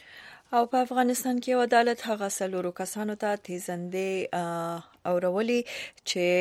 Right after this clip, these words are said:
آه، په مارچ کې د خلکو په وړاندې یو ویشت کلنه ښځه دومره وهلې وه چې هغې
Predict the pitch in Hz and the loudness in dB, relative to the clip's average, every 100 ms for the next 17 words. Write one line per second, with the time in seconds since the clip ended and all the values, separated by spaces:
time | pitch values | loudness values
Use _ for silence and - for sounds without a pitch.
0 | 175 - 175 180 180 180 - 170 - 180 | 4 4 4 4 2 0 -2 -8 -4 -4
1 | 175 190 254 - - 220 233 233 220 240 | 0 6 6 6 0 0 2 2 0 0
2 | 240 220 208 202 233 262 247 208 190 190 | -2 0 0 6 8 8 6 4 4 2
3 | 196 - 208 226 240 - 254 269 233 202 | -2 0 2 4 2 2 4 4 6 4
4 | 180 208 196 180 175 190 240 240 226 - | 4 2 4 4 2 0 4 4 2 0
5 | 170 175 175 | -4 -4 -2